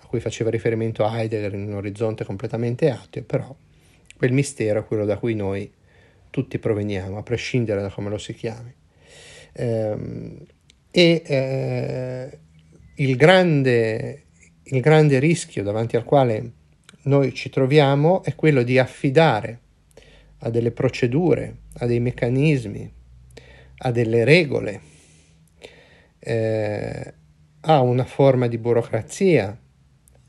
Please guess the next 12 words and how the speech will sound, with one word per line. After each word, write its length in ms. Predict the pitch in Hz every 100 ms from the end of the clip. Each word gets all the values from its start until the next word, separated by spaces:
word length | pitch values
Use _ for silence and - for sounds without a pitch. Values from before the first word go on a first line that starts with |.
| _ -
a 380 | 156 147 143 - _ _ _ _
dei 300 | - 127 120
sistemi 920 | - 127 - - 135 120 113 107 139 156 - _ _ - _ _ -
algoritmici 880 | 127 123 120 160 165 113 107 117
di 80 | 117
intelligenza 720 | 110 - 117 117 143 151 -
artificiale, 800 | 120 131 180 170 113 95 131 - _ _ _ _ _ - - _ - -
di 220 | 147 180
affidargli 800 | 170 - 180 156 107 101 101 107
quello 380 | - 185 123 -
che 160 | 165
è 320 | 147 160 175